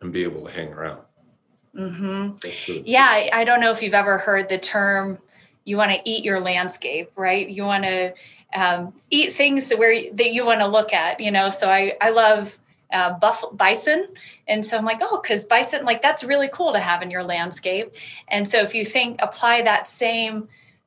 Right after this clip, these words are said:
Speaker 2: sort of thinking in that you want to hire and support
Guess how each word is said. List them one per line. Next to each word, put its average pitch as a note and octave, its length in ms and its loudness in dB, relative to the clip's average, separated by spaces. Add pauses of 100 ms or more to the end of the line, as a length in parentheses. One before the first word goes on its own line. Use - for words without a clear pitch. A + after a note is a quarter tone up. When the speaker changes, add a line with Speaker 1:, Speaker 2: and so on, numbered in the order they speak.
(280)
Speaker 2:
sort B3+ 320 2
of A#3 120 2
thinking A3 640 -2
in G#3 220 -2
that G3+ 320 2
you G#3+ 220 -4
want G#3 360 -2
to G#3 240 -2
hire A#3+ 1040 0 (180)
and G#3+ 240 2
support A#3 800 0